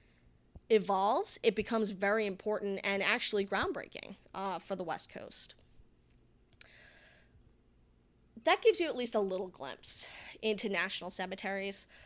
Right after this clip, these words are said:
Like I said, there is a lot that is similar about many of these cemeteries, but they also do have some really unique and,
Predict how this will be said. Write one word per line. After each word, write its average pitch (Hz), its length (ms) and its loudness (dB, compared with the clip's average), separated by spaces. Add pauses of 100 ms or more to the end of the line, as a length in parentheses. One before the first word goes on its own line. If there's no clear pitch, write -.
(520)
Like 330 140 4
I 311 60 6
said, 262 280 6
there 240 180 6
is 240 200 6
a 226 60 4
lot 214 500 4
that 202 200 2
is 208 240 2
similar 240 580 2
about 269 300 0
many 269 180 0
of 269 60 -2
these 277 140 0
cemeteries, 277 400 0
but 262 160 -4
they 254 100 4
also 285 320 0
do 285 180 -4
have 233 220 -4
some 226 180 -2
really 220 240 2
unique 208 640 -2
and, 196 520 -2